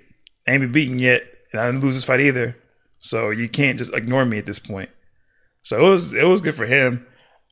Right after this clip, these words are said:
I, I didn't think, I knew he could box, but I didn't know how good he, a boxer he was. And that,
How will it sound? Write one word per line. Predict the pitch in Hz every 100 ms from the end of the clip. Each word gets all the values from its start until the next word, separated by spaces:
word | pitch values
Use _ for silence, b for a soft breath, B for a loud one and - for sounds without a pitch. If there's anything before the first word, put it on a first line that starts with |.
| _ _ -
I, | 113 117 - - _
I | - 127
didn't | 185 131
think, | 143 147 135 - _ _ _ - -
I | 135
knew | 214
he | 202
could | 151 120
box, | 131 175 - -
but | - 131
I | 143
didn't | 139
know | 131
how | 123 131 135 104 117
good | 123 123
he, | - 110 -
a | 123
boxer | 117 113 120
he |
was. | 110 113 123 95
And | 101 101 98
that, | 107